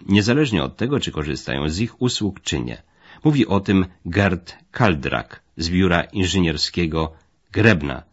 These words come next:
w Bonn. Jego zdaniem der deutsche Mittelstand hat nicht das Geld. Niemiecki stan średni nie posiada pieniędzy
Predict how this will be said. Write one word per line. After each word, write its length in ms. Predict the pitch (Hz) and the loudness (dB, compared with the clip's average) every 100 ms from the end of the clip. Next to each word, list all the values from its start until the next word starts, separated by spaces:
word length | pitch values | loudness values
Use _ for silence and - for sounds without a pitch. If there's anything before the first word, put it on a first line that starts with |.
| - | -14
w 160 | 76 | -10
Bonn. 300 | 76 64 62 - _ _ _ _ _ - - - | -8 -8 -8 -14 _ _ _ _ _ -20 -2 4
Jego 220 | 160 165 | 6 6
zdaniem 480 | 98 143 160 98 - _ _ _ 80 | 6 6 6 4 0 _ _ _ 2
der 120 | 95 82 | 2 2
deutsche 420 | 80 123 131 101 | 2 2 2 0
Mittelstand 720 | 90 117 65 64 - 76 107 123 - - | 0 0 -2 -6 -6 -4 -4 -6 -14 -6
hat 320 | 85 82 - - | -4 -4 -8 0
nicht 420 | 104 127 - - | 2 2 -4 -6
das 240 | 67 67 | -6 -4
Geld. 440 | - 95 60 - - _ _ _ _ _ _ _ - | -2 -2 -2 -10 -20 _ _ _ _ _ _ _ -2
Niemiecki 440 | 98 110 131 - 123 | 4 6 4 -2 -4
stan 220 | - 90 | 0 0
średni 440 | - 90 76 87 | 0 -2 0 2
nie 100 | 98 | 2
posiada 340 | 95 95 92 92 | 0 -2 0 0
pieniędzy 480 | 110 131 123 95 | 2 2 2 2